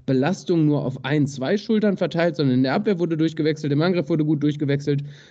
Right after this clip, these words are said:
sodass das ein ordentlicher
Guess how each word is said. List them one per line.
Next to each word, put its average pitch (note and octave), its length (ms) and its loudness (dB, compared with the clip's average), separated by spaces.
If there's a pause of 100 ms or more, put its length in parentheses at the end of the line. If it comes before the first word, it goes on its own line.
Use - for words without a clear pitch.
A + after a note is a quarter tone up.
sodass C#3+ 340 -2
das D3+ 220 0
ein C#3 340 -2 (460)
ordentlicher A3+ 1000 2